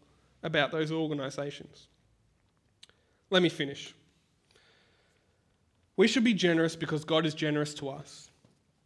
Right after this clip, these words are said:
God has shown his generosity when we were spiritually poor. He poured his compassion out on us by sending his son Jesus,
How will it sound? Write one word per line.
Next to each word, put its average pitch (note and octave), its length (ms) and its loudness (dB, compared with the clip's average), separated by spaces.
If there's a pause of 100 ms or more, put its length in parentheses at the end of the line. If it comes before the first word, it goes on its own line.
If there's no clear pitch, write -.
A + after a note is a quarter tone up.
(580)
God G#3+ 180 2
has G3+ 120 4
shown A3+ 260 4
his F#3 140 0
generosity F3+ 680 2
when E3 180 2
we E3 80 2
were E3 100 0
spiritually E3 680 0
poor. D3 480 -8 (840)
He D#3+ 140 -8
poured F#3+ 400 4
his F#3 180 -2
compassion F3+ 680 0
out E3 220 2
on F#3+ 160 4
us D3 320 -4
by C#3+ 180 -10
sending G3 420 -6
his D#3+ 220 -8
son E3 260 -2
Jesus, D3 640 -12